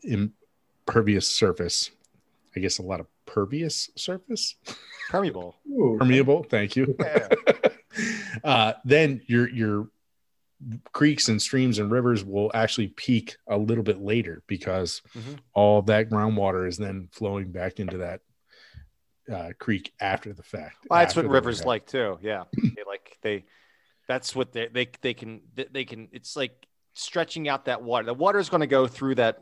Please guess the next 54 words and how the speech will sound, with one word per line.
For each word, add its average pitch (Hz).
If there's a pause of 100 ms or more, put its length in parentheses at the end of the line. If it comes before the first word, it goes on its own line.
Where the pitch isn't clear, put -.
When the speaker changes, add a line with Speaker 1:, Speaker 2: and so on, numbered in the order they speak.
(120)
Speaker 2:
stream 123
eventually, 107
right? 98 (120)
Speaker 1:
Yes, 131
if 127
Speaker 2:
Do 143
you 139
Speaker 1:
you're, 151
Speaker 2:
do 131
it 135
Speaker 1:
uh, 151
Speaker 2:
all 147
at 127
once, 156
or 143
do 123
you 127
stretch -
it 127
out 107
and 104
get 117
it 113
little 120
by 98
little, 101
you 95
know? 98
Speaker 1:
Right. 101 (160)
Like, 120
uh, 131
electricity, 123
it's, 107
it's -
like 117
a 104
capacitor. 104 (640)
So 90 (260)
you're, 107
Speaker 2:
Ooh. 208
Speaker 1:
you're 98
storing 123
that 95
stuff -
for 98
a 90
little 98
bit 98
longer 95
and 90
Speaker 2:
Mm-hmm. 92
Speaker 1:
then, 92
and 110
then 95